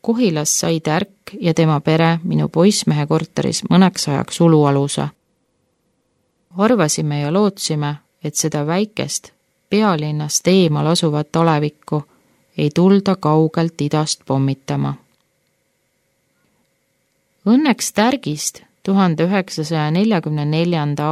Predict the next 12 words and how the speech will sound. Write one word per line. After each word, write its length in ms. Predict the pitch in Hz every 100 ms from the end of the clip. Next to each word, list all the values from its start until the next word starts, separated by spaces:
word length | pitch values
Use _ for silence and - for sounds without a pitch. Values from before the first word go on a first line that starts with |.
| 160
aasta 300 | 156 - 156
sügisel 600 | 156 175 147 147 151 156 - _ _ _ -
maapagulast 960 | 180 226 190 151 147 156 147 147 -
ei 120 | 180 214
saanud, 560 | - 143 143 139 - - _ _
sest 300 | - 151 -
temale 500 | - 247 226 143 143 147 _ _ -
ja 100 | 139
tema 300 | 160 190 220
perele 520 | 208 156 156 147 147 147 _ _
polnud 420 | - 190 214 202 -
põgenikelaeval 1080 | 214 180 147 143 - 147 156 160 143 143